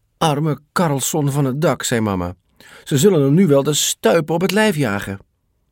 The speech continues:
Erik werd bang en boos en verdrietig. "Waarom kan Karlsson niet met rust gelaten worden?" riep hij. "Hij heeft niemand iets misdaan. Hij woont alleen maar in een huis op het dak en vliegt af en toe wat rond.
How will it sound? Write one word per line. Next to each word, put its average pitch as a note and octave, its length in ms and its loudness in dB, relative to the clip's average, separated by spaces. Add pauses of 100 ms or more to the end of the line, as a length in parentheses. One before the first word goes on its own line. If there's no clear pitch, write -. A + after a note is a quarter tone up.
(420)
Erik F3+ 360 2
werd - 240 -4
bang D#3 360 -2 (320)
en A#2 160 0
boos F2+ 440 -2 (160)
en E3+ 140 0
verdrietig. C#3+ 560 -4 (680)
"Waarom B3+ 380 0
kan C#3 220 -2
Karlsson A#2 480 -2
niet B2 180 -4
met A#2 160 -2
rust G#3 300 0
gelaten G#2+ 400 -2
worden?" F#2+ 260 -4
riep F#2 180 -6
hij. D#2+ 160 -6 (300)
"Hij - 160 2
heeft G#3+ 180 2
niemand A#3 380 4
iets G#3+ 200 -4
misdaan. G3 640 0 (300)
Hij E3 160 4
woont G#3 180 6
alleen A#3 240 4
maar A#3 240 2 (140)
in D3+ 160 2
een C#3 80 4
huis G3+ 340 2
op C#3+ 100 -6
het A#2 140 -6
dak G#3 280 0 (200)
en C4 160 2
vliegt B3 240 4
af G3+ 140 4
en F3+ 60 0
toe D#3+ 140 2
wat B2 140 2
rond. C3 440 2